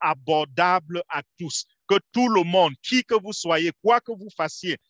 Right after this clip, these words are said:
vous soyez en mesure de devenir membre fondateur de On Passive. Voilà la simple raison.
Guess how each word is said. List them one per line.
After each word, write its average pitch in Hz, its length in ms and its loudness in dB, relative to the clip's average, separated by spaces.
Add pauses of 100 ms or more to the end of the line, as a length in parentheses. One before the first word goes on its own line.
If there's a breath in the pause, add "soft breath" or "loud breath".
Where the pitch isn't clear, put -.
(140)
vous 180 80 -8
soyez 170 420 2
en 160 120 2
mesure 156 400 -6
de 151 80 -4
devenir 147 440 -6
membre 156 380 -6
fondateur 127 420 -8
de 127 100 -8
On 123 160 -10
Passive. 131 280 -10 (300)
Voilà 175 240 2
la 170 100 0
simple 185 460 -6
raison. 143 380 -4